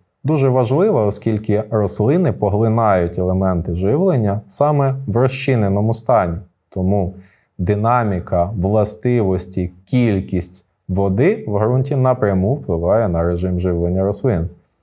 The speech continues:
І це чергова відсилка до впливу на фактори життя і впливу на рослину, яка, до речі, є основним продуцентом органічної речовини на землі. І кожна органічна речовина, кожна органічна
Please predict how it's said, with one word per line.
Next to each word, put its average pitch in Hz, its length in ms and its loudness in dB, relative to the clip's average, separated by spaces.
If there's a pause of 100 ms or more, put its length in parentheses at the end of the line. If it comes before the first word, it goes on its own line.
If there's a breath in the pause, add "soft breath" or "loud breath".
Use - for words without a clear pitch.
І 104 80 -4
це 175 420 2
чергова 98 480 0
відсилка 104 560 0
до 92 280 0
впливу 104 420 -2
на 85 100 -2
фактори 90 540 0
життя 92 400 0
і 139 60 -2
впливу 90 360 -2
на 87 140 0
рослину, 85 520 -4 (300)
яка, 101 320 0
до 180 160 0
речі, 113 320 0
є 98 120 2
основним 98 580 0
продуцентом 101 760 -2 (280 loud breath)
органічної 92 640 0
речовини 92 500 0
на 101 140 0
землі. 131 460 0 (580 loud breath)
І 107 340 2 (640)
кожна 107 380 2
органічна 101 840 0 (160)
речовина, 113 680 0
кожна 95 400 0
органічна 92 640 -2